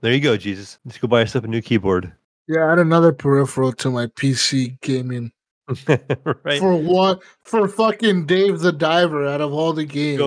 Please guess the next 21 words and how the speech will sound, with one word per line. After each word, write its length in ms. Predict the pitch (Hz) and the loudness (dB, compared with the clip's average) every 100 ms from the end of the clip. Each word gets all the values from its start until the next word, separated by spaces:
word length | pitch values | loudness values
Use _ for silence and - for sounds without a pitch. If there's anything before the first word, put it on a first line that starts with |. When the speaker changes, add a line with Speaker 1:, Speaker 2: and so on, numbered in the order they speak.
| 131 | -2
Speaker 2:
games. 280 | - - - | -8 -14 -4
Speaker 1:
go 100 | 135 | -2
buy 200 | 143 143 | 2 2
a 80 | 131 | 2
hundred 220 | 135 131 | 0 0
dollar 220 | 127 120 | 0 0
keyboard 540 | 113 127 110 107 98 - | -2 -8 -4 -4 -6 -8
for 160 | 101 | -8
a 80 | 95 | -8
twenty 320 | 151 131 107 | -8 -8 -4
dollar 220 | 101 180 170 | 2 2 2
Speaker 2:
For, 80 | |
Speaker 1:
game, 180 | 175 87 | 0 -6
Jesus. 180 | 80 85 - | -12 -16 -4
Speaker 2:
<laughs> 120 | 240 | 0
yeah, 440 | 247 220 269 226 160 - | 0 0 0 0 -2 -10
for, 240 | - 285 240 | -6 -2 0
for 220 | 214 208 | 0 -2
Dave 600 | 214 185 - 233 240 247 | -2 -4 0 0 0 -2
the 180 | 262 220 - | -4 -4 -2
Diver. 720 | 196 190 190 160 151 143 139 | -2 0 0 0 -2 -2 -4